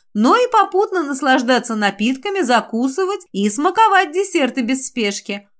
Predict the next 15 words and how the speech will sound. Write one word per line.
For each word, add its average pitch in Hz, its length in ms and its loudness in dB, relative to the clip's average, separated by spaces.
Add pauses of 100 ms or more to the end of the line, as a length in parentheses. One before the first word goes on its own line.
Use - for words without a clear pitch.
(220)
а 339 220 0
также 330 360 0
присесть 254 580 0
при 233 160 0
желании 247 460 2
на 233 180 2
стулья 247 540 0
или 247 140 0
диваны". 202 680 0 (960)
Потому 214 400 2
как 196 200 0
согласно 202 640 0
затрясла 196 560 -2
головой 190 420 0
Асья, 254 540 -2